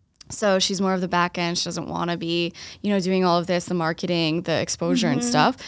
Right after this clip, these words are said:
Speaker 1: And so I said, you know, "I'll take the front end, you take the <laughs> back end, and we'll,
Speaker 2: Yeah.
Speaker 1: you know, grow this business together."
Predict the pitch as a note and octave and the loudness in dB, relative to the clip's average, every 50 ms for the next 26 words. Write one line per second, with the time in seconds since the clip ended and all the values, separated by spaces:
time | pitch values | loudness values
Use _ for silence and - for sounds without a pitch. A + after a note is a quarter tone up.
0 | - - - - - - - G3+ G3 G3 F#3+ - F3 E3+ E3 E3 D#3 - - - | -14 -14 -16 -18 -10 -4 0 2 2 2 2 2 2 2 2 2 2 0 -2 -8
1 | _ _ _ _ _ _ - F#3+ F#3 - - F3 E3 - - - F3 F3 C3+ A2 | _ _ _ _ _ _ -2 0 0 2 2 0 0 -2 -2 -2 -2 -2 -2 -2
2 | F2+ - D3+ E3 - - F#3+ - F3+ - - E3 D#3+ F3+ G3 G#3 F#3 - - G#3+ | -2 0 -2 -2 -2 -4 -4 -6 -6 -4 -2 0 2 2 2 2 0 -2 -4 -6
3 | F#3+ - G3 - A3+ A#3 - - E4+ E4 D#4+ D4 B3+ A#3 G#3+ G#3+ G#3+ G#3+ G4 G4+ | -6 -6 -2 0 0 2 4 4 6 8 8 8 6 6 6 6 6 6 4 0
4 | C#4 - B3 C4 - A3+ A#3 A3 G#3 G3+ G3 - G3+ F#3+ F#3+ F#3+ G3+ G3+ - - | -4 -6 -8 -4 0 2 4 6 6 4 6 4 6 6 6 6 4 2 0 -2
5 | F3 F3 F3+ F#3 F#3 F#3 - - G3 F3 F3+ F3 E3 F3+ F#3 G3 A#3+ C#4+ D4+ | -2 0 0 0 -2 0 -2 -2 -2 0 0 0 2 2 4 4 4 2 2